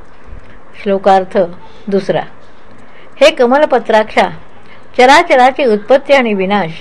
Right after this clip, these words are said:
हे दोन्ही विस्तारपूर्वक तुमच्या मुखातून मी ऐकले, तसेच तुमचा महिमा अविनाशी आहे हेही ऐकले. अहो कमलनयना, कोटी सूर्य तेजसा महेशा, आज तुम्हाकडून मी असे ऐकले,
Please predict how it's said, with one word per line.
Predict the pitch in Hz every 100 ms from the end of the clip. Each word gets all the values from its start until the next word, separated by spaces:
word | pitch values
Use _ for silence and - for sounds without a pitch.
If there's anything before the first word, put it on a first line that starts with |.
| - - - -
हे | 202
दोन्ही | 196 208 269 349
विस्तारपूर्वक | 247 240 233 220 214 208 190 - - - -
तुमच्या | 208 208 240
मुखातून | 208 185 233 208 220
मी | 208
ऐकले, | 196 180 190 202 160 - - - - -
तसेच | 233 277 339 -
तुमचा | 220 208 269
महिमा | 320 294 233 226 160 - - -
अविनाशी | 196 233 302 330 311
आहे | 226 202 190 165 -
हेही | 208 220 254 175
ऐकले. | 165 160 156 - - - - - - -
अहो | 180 208
कमलनयना, | 208 190 202 208 208 208 202 214 - - - - -
कोटी | 262 269 359 349
सूर्य | 277 277 285
तेजसा | 254 214 226 233 254
महेशा, | 226 208 208 220 190 190 - - - - 226
आज | 269 302
तुम्हाकडून | 233 214 277 320 330 330
मी | 302
असे | 226 233
ऐकले, | 214 185 220 185